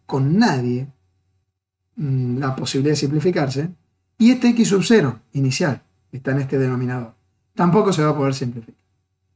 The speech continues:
Por lo tanto, todo esto termina siendo igual a la raíz enésima, ¿no? De X sub n sobre X sub cero, ¿sí? No quiere decir que la media geométrica de esta variable uno más R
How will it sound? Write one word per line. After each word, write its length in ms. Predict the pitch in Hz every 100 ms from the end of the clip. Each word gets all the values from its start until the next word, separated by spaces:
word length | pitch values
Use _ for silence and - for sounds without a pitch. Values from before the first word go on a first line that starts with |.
| _ _ _
Por 120 | - 220
lo 80 |
tanto, 500 | 214 226 220 220 - -
todo 240 | 277 254
esto 200 | 240 220
termina 340 | 160 147 165 160
siendo 300 | 165 151 139
igual 480 | 135 175 214 220 -
a 120 | 151
la 100 | 139
raíz 320 | 156 160 165
enésima, 720 | 220 220 - 196 190 202 269
¿no? 400 | 233 175 196 240 - _ _ -
De 120 | 240
X 180 | 302 262
sub 180 | 240 226
n 160 | 294 254
sobre 240 | 170 165
X 180 | 170 165
sub 120 | 190
cero, 320 | - 262 135 - _ _ _
¿sí? 360 | - 131 151 208 _ _ _ _ _ _ _ _
No 140 | 220 240
quiere 160 | 247
decir 160 | 233 214
que 80 | 170
la 100 | 156
media 220 | 175 165
geométrica 580 | 139 135 180 175 151 143
de 80 | 147
esta 220 | 143 143
variable 840 | 127 123 151 165 175 165 139 135
uno 280 | 139 156 143
más 200 | 135 -
R 600 | 156 151 135 139 165